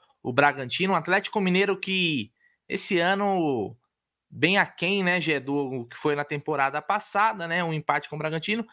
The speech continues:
Trouxeram o Cuca pra ser o, vamos se dizer assim, é, o salvador da pátria, mas não rolou, né, Gê? O Atlético acho que vai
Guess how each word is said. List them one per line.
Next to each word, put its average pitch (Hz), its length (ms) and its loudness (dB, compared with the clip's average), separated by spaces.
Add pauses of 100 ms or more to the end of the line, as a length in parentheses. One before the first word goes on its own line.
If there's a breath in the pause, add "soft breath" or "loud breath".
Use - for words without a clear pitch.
(360 soft breath)
Trouxeram 196 460 2
o - 20 -2
Cuca 214 380 0
pra 156 180 0
ser 165 200 0
o, 139 480 2
vamos 180 200 -4
se 202 80 -4
dizer 156 280 0
assim, 139 520 -4 (400)
é, 127 280 0
o 120 120 -4
salvador 165 640 2
da 165 140 4
pátria, 202 460 0
mas 240 200 0
não 247 120 0
rolou, 233 300 2
né, 185 180 0
Gê? 143 240 -2
O 120 120 -6
Atlético 214 420 -2
acho 214 180 -2
que 202 100 -2
vai 180 380 -2